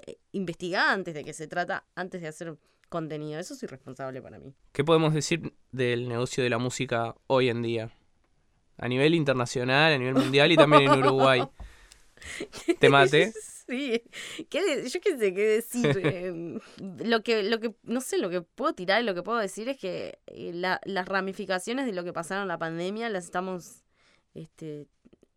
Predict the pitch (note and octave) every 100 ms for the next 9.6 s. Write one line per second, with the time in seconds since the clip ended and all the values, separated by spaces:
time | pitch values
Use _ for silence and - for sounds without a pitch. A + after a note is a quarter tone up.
0 | - - D3+ F3+ F#3+ G3 F#3 F3 F#3+ A3
1 | F3 D#3 - D#3 - F3 G3 F3+ E3 F#3
2 | - - - G#3+ A3 G3 F3 F3 E3+ F3
3 | E3 E3+ E3 F3 D#3+ D#3+ D#3+ D#3 E3 D#3+
4 | D#3 D#3 D#3 D#3 D3+ D3+ D3 D3+ - D3
5 | D3 C3+ - _ _ _ _ _ _ _
6 | - D3+ D3 A3 B3+ A3+ F#3 G3 A3+ A#3
7 | A#3 A#3 A#3+ B3+ _ _ _ _ E3+ G3
8 | F#3 F3 G3 G3+ F#3+ F#3+ G3 F3 F3 F#3
9 | G3 E3+ F3+ F#3 G3+